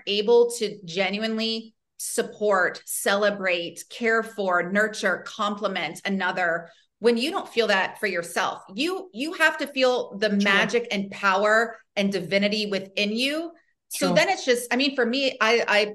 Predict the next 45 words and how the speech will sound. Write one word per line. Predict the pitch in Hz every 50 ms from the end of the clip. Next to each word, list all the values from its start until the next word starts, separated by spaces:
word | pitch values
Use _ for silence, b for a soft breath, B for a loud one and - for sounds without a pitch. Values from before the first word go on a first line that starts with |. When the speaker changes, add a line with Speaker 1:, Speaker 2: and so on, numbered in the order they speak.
| - -
Speaker 1:
I'm | - 220 226 233
like | 226 220 202
the, | - 202 175 - -
I'm | 208 214 208 208 208 - - -
the, | 202 202 202 202 202 208
everyone's | 214 208 208 202 196 190 196 196
biggest | - 190 185 185 175 175 175 - -
cheerleader, | - 196 185 180 180 175 156 165 165 143
and | 185
I | 190 185
don't | 202 196 202
have | 208 202 196
children | - - 208 196 190 196 196
of | 196
my | 190 180 -
own. | - 185 190 220 262 285
So | 269 - 233 202 196
I | - 185 196 202 196
treat | 196 254 247 233
all | 208 220 226 220 - - - - -
adults, | 247 240 294 269 220 - - - -
people | - - 311 320 330 285
older | - 254 269 285 302 302
than | 285 294 285
me, | 302 302 311 311
are | 262 -
all | - 240 233
my | 214 196
kids. | 196 - 233 180 151 151 - -
I'm | 220 214 220 220
just, | 240 240 -
like, | 233 220 208 214 -
the | 208 202 202 196
stage | 202 - - - 240 247 233 196 208
mother | 208 190 175 160 170 185
who's | 190 185 170
like, | 139 156 - -
"You | 220 330
gotta | 302 302 285 285 294
do | 294 302 277
this," | 233 285 269 277 269
like, | 233 208 -
cheering | - 294 294 311 302
everybody | 294 277 277 269 220 254 247 - 233 226
on. | 226 277 302 277 226 202 190 196 196 196